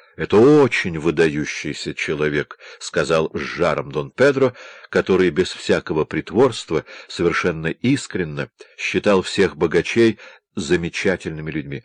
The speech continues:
«Вы заметили, какая у него милая улыбка, добрая и печальная-печальная?» «У него просто очень глупый вид. И этот вид не обманчив,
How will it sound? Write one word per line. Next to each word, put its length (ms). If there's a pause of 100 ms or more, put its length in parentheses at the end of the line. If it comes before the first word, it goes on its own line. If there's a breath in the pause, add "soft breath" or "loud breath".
(240 loud breath)
«Вы 120
заметили, 500
какая 360
у 60
него 240
милая 460
улыбка, 580
добрая 680 (280 loud breath)
и 120
печальная-печальная?» 1800 (1400 soft breath)
«У 60
него 260
просто 540
очень 520
глупый 500
вид. 520 (1040 soft breath)
И 80
этот 320
вид 240
не 100
обманчив, 960